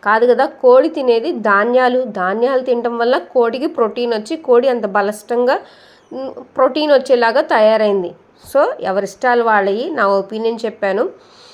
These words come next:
మిమ్మల్ని ఎవరినైనా ఇబ్బంది పెట్టున్నా, బాధ పెట్టున్నా కూడా ఏమీ అనుకోవద్దండి. ఓకేనా? మరొక్కసారి కనుమ శుభాకాంక్షలండి. నా ఒపీనియన్ చెప్పాను, నా అభిప్రాయం చెప్పాను తప్ప ఎవరిని ఇబ్బంది పెట్టలేదు.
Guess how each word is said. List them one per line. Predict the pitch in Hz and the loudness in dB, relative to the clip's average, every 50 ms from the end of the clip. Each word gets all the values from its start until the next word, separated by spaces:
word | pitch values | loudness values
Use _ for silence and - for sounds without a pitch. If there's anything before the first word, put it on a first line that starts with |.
| - - _ _ | -20 -20 _ _
మిమ్మల్ని | 226 214 220 233 233 226 | -4 -2 0 0 0 2
ఎవరినైనా | 220 214 208 214 226 220 220 226 226 220 220 | 2 2 2 0 0 0 0 0 0 0 0
ఇబ్బంది | 214 208 202 190 180 226 240 247 247 | 0 -2 -4 -2 -2 -2 -2 0 0
పెట్టున్నా, | 254 233 - - 214 220 226 233 233 | 0 0 0 0 -4 -2 0 -2 -2
బాధ | 214 202 196 190 202 220 | 0 2 0 0 2 0
పెట్టున్నా | 220 220 240 233 - 214 220 220 214 208 | -2 -6 -6 -6 -6 -6 -4 -2 -2 0
కూడా | 196 208 208 214 214 208 196 180 - - - _ _ _ _ - - _ _ _ _ - - | 0 0 2 2 2 2 2 0 -4 -10 -18 _ _ _ _ -20 -20 _ _ _ _ -10 -6
ఏమీ | 202 208 226 240 254 | -4 -2 0 2 2
అనుకోవద్దండి. | 233 202 190 196 190 196 226 214 226 220 202 185 190 190 190 196 240 339 392 - - _ _ _ _ _ _ _ _ _ - | 2 2 0 -2 -4 -4 -2 -2 -2 -2 -2 -2 -2 -2 0 -2 -2 -4 -4 -8 -14 _ _ _ _ _ _ _ _ _ -6
ఓకేనా? | 214 214 214 233 226 233 254 320 381 - - _ _ _ _ - | -6 -4 -2 -4 -2 -2 -2 -4 -6 -10 -16 _ _ _ _ -2
మరొక్కసారి | 240 240 254 254 - 269 254 269 240 233 233 226 262 370 415 403 - - _ _ | 0 0 -2 0 -2 -2 0 2 2 2 2 2 0 -2 -2 -4 -8 -14 _ _
కనుమ | - 208 208 233 247 254 | -2 0 0 2 2 0
శుభాకాంక్షలండి. | 247 254 233 196 202 226 233 240 240 226 214 220 220 - 233 214 202 214 208 175 220 330 370 - - _ _ _ _ _ _ - _ 208 | 0 0 -2 -2 0 0 0 0 0 -2 -2 -2 -4 -4 -4 -2 -2 -2 -2 -4 -4 -6 -6 -10 -16 _ _ _ _ _ _ -18 _ -4
నా | 220 233 233 233 226 233 226 220 214 202 202 - | 0 2 2 2 2 2 2 2 0 0 -4 -8
ఒపీనియన్ | - 202 214 214 - 277 277 294 294 302 311 302 294 294 | -10 -10 -10 -8 -4 -4 -2 0 0 0 -2 -2 0 0
చెప్పాను, | 247 240 - - 233 220 208 214 254 | -2 -2 -2 -2 0 0 2 2 0
నా | 311 269 202 | 0 0 0
అభిప్రాయం | 185 190 196 214 208 - 247 247 247 247 247 254 | 0 0 0 -2 -2 -2 0 0 2 2 2 2
చెప్పాను | 254 240 247 - 226 220 220 214 | 0 -2 -2 -2 -2 -2 -2 -2
తప్ప | 214 214 - 240 | -4 -4 -2 -2
ఎవరిని | 247 247 202 214 190 220 247 247 | -2 0 0 -2 -2 -2 -2 -2
ఇబ్బంది | 220 180 156 208 214 233 240 | -2 -2 -2 -2 -2 -2 -2
పెట్టలేదు. | 233 226 214 214 208 196 185 185 220 277 349 | -4 -4 -6 -4 -6 -6 -4 -4 -4 -6 -6